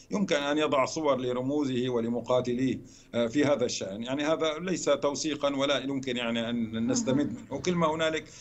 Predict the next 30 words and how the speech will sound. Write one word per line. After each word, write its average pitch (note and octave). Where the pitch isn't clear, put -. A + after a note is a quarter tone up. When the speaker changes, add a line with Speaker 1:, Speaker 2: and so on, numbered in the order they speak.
Speaker 1:
نتحدث D3
عن D3
أخطاء -
تعليمية C3+
يعني G2
في C3+
مناهج B2+
Speaker 2:
مهم. A#2+
Speaker 1:
التعليم A#2+
بكل C#3
تأكيد. B2+
Speaker 2:
نعم. D#3+
Speaker 1:
يجب E3+
أن F3+
لا G3
تكون E3+
مثل C#3+
هذه C#3+
الصور C#3+
التي C#3
تشجع C3
وتحبب A#2+
الأطفال B2+
Speaker 2:
مهم. -
Speaker 1:
على D3
أن C#3+
يركضوا C#3
خلف C#3
السلاح C3+
وخلف B2+